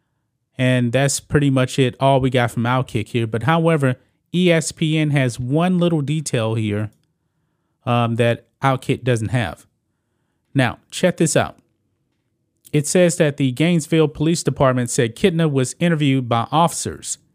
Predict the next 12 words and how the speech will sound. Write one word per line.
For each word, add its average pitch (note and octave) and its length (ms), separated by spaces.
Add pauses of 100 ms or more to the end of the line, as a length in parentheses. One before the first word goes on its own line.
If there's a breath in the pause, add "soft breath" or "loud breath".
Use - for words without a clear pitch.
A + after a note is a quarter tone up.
(400)
and D3+ 140
he D#3 100
told G#3+ 380
them B2+ 320 (340)
he F#3 220
thought F3+ 300
the D#3 120
images E3+ 440
he D3 140
shared E3 380
were C#3+ 220
legal C#3 640